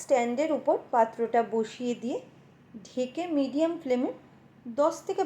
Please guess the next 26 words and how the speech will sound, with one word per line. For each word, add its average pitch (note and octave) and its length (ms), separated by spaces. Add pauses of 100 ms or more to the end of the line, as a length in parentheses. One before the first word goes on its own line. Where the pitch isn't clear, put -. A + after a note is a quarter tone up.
বারো A3+ 260
মিনিট C#4+ 200 (120)
ভাপিয়ে A#3 400
নেব। F3+ 120 (1200)
হাই C4+ 220
ফ্লেমে D#4+ 340
কিন্তু C#4+ 180 (120)
ভাপাবেন A3+ 400 (100)
না, D4+ 60 (260)
মিডিয়াম A#3 380
ফ্লেমেই B3 360
ভাপাতে A#3+ 400
হবে। A#3 180 (1160)
দশ C#4 240 (140)
মিনিট F4 240 (200)
ভাপিয়ে C4 400 (100)
নিয়ে C4+ 140 (600)
ফ্লেমকে C4 420 (260)
অফ C4 80 (160)
করে C4 160 (540)
আরও A#3+ 240 (120)
পাঁচ B3 180 (120)
মিনিট D4+ 240 (720)
ঢেকে B3 420 (120)
রাখার B3 280 (120)
পর B3 160